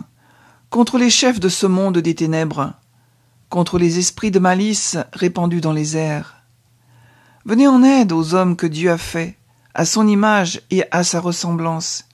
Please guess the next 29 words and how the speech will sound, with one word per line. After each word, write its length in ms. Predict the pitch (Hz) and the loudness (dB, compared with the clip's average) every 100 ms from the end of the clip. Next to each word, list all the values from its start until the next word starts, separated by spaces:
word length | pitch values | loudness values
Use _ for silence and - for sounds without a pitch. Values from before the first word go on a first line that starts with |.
| _ _ _ _ - | _ _ _ _ -2
et 100 | 185 | 2
rachetés 540 | 214 208 214 208 196 | 2 2 -2 0 0
à 80 | 185 | 2
si 300 | - - 226 | 0 0 0
haut 100 | 175 | 0
prix 420 | - - 165 - _ | -2 -8 -8 -10 _
de 80 | 175 | -2
la 120 | 165 | -2
tyrannie 520 | 165 185 156 151 156 | -2 -4 -2 0 -2
du 100 | 147 | -4
démon. 400 | 143 151 147 143 - _ _ _ _ _ _ _ _ _ _ _ _ | -4 -2 -2 -2 -8 _ _ _ _ _ _ _ _ _ _ _ _
Glorieux 500 | 170 226 240 240 214 | 2 4 4 2 2
archange, 680 | 180 - 175 165 160 156 - - | 0 -2 -6 -4 -4 -6 -10 -8
vous, 520 | 180 170 233 240 220 - - - _ | -4 -2 0 0 -2 -10 -20 -20 _
que 100 | 226 | 4
nos 140 | 247 | 6
rois 240 | 233 254 262 | 4 4 2
ont 180 | 214 220 | 2 0
autrefois 520 | 233 226 - 254 233 | -2 -2 -2 0 0
proclamé 460 | - 196 196 196 196 | 0 0 2 2 0
patron 420 | 208 202 - 202 | 0 -2 -2 0
de 100 | 180 | 0
la 120 | 165 | -2
France, 500 | - 180 175 175 - 170 - _ _ _ _ _ | -4 -4 -4 -4 -6 -8 -12 _ _ _ _ _
protégez-nous 720 | - 254 233 214 190 202 202 | 2 2 4 2 2 2 0
contre 320 | - 196 - | 0 -2 -2
tous 280 | 185 - 240 | -4 -2 -2
nos 160 | 196 160 | 0 0
ennemis. 560 | 160 156 156 156 185 | -2 -2 -2 -4 -6